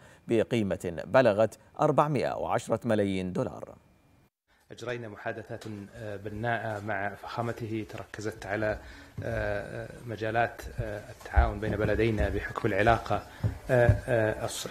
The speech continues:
Speaker 2: علاقة الصداقة القديمة الموجودة بين هذا البلدين الصديقين، لكن تركزت بالأساس على سبل التخفيف من معاناة، آه، آه، هذه،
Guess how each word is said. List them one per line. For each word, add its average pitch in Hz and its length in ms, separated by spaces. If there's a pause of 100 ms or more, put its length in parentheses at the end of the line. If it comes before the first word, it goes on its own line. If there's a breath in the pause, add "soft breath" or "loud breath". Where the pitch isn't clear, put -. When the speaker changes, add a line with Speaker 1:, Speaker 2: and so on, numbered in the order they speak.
Speaker 2:
علاقة 110 260
الصداقة 107 580
القديمة 101 540
الموجودة 104 1000
بين 107 220 (360)
هذا 110 160
البلدين 101 400
الصديقين، 151 600
لكن 143 340 (460 loud breath)
تركزت 123 520
بالأساس 110 540
على 107 200
سبل 113 320
التخفيف - 680 (440 loud breath)
من 127 180
معاناة، 110 500 (260)
آه، 113 300
آه، 113 520
هذه، 101 400